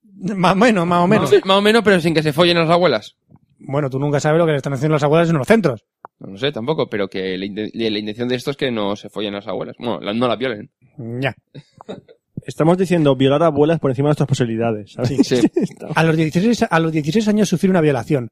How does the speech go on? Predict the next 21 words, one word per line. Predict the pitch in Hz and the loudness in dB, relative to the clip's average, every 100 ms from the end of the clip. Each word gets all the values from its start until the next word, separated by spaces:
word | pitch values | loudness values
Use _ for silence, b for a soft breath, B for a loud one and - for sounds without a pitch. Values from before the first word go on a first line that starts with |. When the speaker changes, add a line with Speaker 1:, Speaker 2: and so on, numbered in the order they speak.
| _ | _
Speaker 1:
Fue | _ 196 | _ 2
entonces | 233 226 214 196 | 4 2 2 2
cuando | 185 160 | 2 4
decidí | 156 135 156 196 | 2 2 2 2
que | 170 | 2
había | 160 180 | 2 2
que | 170 | 2
tomar | 156 170 | 2 2
medidas | 160 160 165 | 4 2 2
en | 151 | 0
nuestro | 135 139 | 0 2
barrio, | 147 135 127 | 2 2 0
considerado | 135 - 135 147 180 196 - | -4 -2 2 4 4 2 -2
el | 170 147 | -2 0
principal | 160 135 147 185 | 0 0 0 0
destino | 160 180 190 | 0 2 4
de | 175 | 4
los | 147 | 2
depredadores | 143 147 135 160 175 | 0 0 2 2 2
de | 147 123 | 0 0
Kenia, | 151 123 | 0 0